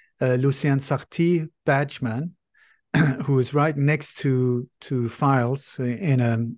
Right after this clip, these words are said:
in a, uh, Dallas, uh, police uniform, uh, not firing. I don't think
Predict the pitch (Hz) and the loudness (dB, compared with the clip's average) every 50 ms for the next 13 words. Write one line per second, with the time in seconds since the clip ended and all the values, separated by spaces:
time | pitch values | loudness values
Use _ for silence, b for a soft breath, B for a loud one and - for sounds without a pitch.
0 | - _ - 131 117 117 113 110 110 107 107 107 107 110 110 b b b b b | -12 _ -2 0 0 2 0 0 0 -2 -2 -4 -4 -6 -8 b b b b b
1 | b b b b b b b b b b _ _ _ _ _ - 139 135 131 127 | b b b b b b b b b b _ _ _ _ _ 2 2 4 4 2
2 | 123 120 120 117 113 110 101 104 - - 147 143 143 143 143 131 - - - 143 | 2 0 0 -2 -4 -6 -8 -10 0 2 4 6 6 6 4 2 0 -2 -2 0
3 | 127 123 117 - - 139 135 143 143 143 - 127 117 113 113 110 - 107 104 110 | 0 0 -2 -2 -2 0 2 2 0 -2 -2 -2 -2 -2 -4 -6 -6 -6 -6 -4
4 | 120 135 - _ _ _ _ _ _ _ _ _ _ _ _ _ _ - 123 120 | -6 -6 -8 _ _ _ _ _ _ _ _ _ _ _ _ _ _ -2 0 0
5 | 117 113 113 113 120 339 - _ _ _ _ _ 151 143 151 160 170 147 - - | 0 0 -2 -4 -6 -10 -14 _ _ _ _ _ 6 6 6 6 4 2 -2 0
6 | 165 147 147 147 135 120 123 - 151 139 135 160 170 165 - - 170 151 139 | 2 2 4 4 2 2 0 0 0 0 2 2 0 -2 -2 -2 -2 -2 -2